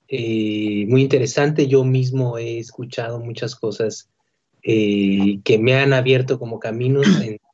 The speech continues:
Voces de la Cañada, entonces estoy muy agradecido.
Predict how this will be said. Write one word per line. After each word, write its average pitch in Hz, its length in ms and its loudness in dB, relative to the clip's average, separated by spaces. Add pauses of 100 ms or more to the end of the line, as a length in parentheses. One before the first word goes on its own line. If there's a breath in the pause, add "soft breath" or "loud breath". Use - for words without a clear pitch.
Voces 131 280 -4
de 131 120 2
la 127 140 -4
Cañada, 143 540 -2 (440)
entonces 131 220 0
estoy 135 180 2
muy 156 180 6
agradecido. 156 880 0